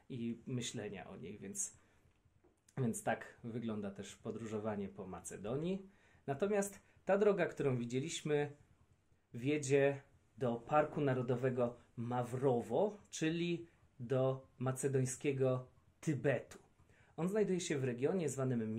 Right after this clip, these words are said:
Miaczina i jest to naprawdę takie wysokie, krasowe plateau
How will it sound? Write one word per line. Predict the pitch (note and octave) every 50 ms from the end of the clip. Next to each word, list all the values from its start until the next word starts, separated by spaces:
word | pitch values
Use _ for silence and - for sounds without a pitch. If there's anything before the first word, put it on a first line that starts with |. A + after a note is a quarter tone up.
| A#2+
Miaczina | A#2+ B2 C#3 D3 - - - E3 D#3+ E3 F3+ F#3+ G3 - - - - - - -
i | E3 D#3+ F#3+ G#3 G#3 G#3 G#3 - - - _ _ _
jest | - D3+ D#3+ D#3 - -
to | - F3 F3 F3 F3 E3+ E3+ - - _
naprawdę | - C#3+ C#3 C#3 D3 D3+ - - F#3 D#3+ D#3 C3
takie | C3+ C3 - - C3
wysokie, | A#2+ B2+ C3+ - - E3 D#3+ - - D#3
krasowe | - - C3+ C3+ C3 - - - C#3 C3 C3+ B2 A#2+ - - - _ _ -
plateau | - C3 A#2 G2+ - - - C#3+ D3 D3+ D#3 D#3 D#3 -